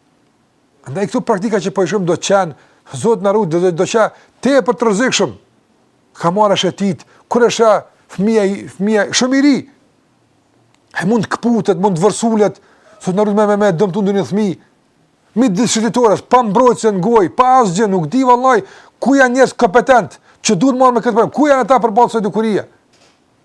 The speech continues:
Që me rrezikshmëri të lartë, pa asnjë masë të sigurisë, shëtitin midis shëtitores ku masa e njerëzve shumë e dendur. Subhanallahu.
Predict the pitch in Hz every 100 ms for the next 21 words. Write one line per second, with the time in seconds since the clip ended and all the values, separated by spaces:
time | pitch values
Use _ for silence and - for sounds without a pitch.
0 | _ _ - 277 269 202 - _ - 208
1 | 233 - 202 220 196 170 277 220 240 277
2 | 240 151 _ _ _ _ _ _ - 208
3 | 285 285 - 254 220 277 285 220 - 220
4 | 277 262 127 - - - - 254 285 311
5 | 294 294 226 - _ 160 269 277 170 302
6 | - 247 233 311 294 - - 277 - 165
7 | 151 254 294 262 254 247 233 285 247 220
8 | 277 269 214 254 196 135 - _ _ _
9 | _ _ _ - 120 - 160 151 143 151
10 | -